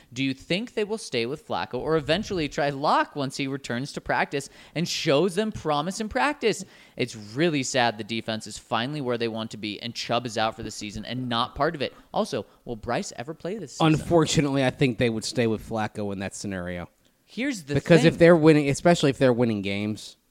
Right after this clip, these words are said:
Speaker 1: We got a huge, huge hint about that this week. The Broncos are not activating, uh, any of their I R guys, any of the three that can return right now. They're not bringing them back to practice, which means that they're delayed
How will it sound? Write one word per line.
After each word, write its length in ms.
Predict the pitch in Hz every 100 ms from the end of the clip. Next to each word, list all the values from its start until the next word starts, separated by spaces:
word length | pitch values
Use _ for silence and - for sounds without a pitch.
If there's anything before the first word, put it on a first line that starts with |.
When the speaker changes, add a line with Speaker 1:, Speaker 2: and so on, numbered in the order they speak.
| _ _ _
Speaker 1:
We 180 | 127 156
got 180 | 226 247
a 60 | 170
huge, 720 | - - 185 208 202 151 - _
huge 520 | - 208 196 - -
hint 340 | 175 104 - _ _ _ -
about 340 | 127 120 110
that 200 | 117 107
this 220 | 113 - 113
week. 300 | 98 - _ _ _ _
The 80 | 143
Broncos 580 | 113 135 160 185 208 190 -
are 160 | 123
not 520 | 110 110 107 117 151 _ _ _ _
activating, 880 | 117 131 - 127 101 104 95 98 98 _ _ _ -
uh, 240 | 110 101 -
any 240 | 123 143 180
of 120 | 151
their 220 | 151 -
I 240 | 120 131
R 220 | 123 107 107
guys, 320 | 95 92 120
any 160 | 123
of 60 | 143
the 80 | 151
three 260 | - 123 120
that 140 | 123
can 160 | 135 123
return 360 | 120 113 110
right 220 | 107 104 107
now. 260 | 98 98 123
They're 140 | 127
not 440 | 117 113 123 -
bringing 300 | 135 127 123
them 180 | 120 113
back 260 | 110 101 -
to 60 |
practice, 540 | 113 98 95 - 110 -
which 220 | 123 -
means 560 | 135 190 185 117 110 - _ _ -
that 200 | 127 110
they're 200 | 135 135
delayed 760 | 120 - 123 120 147 180 127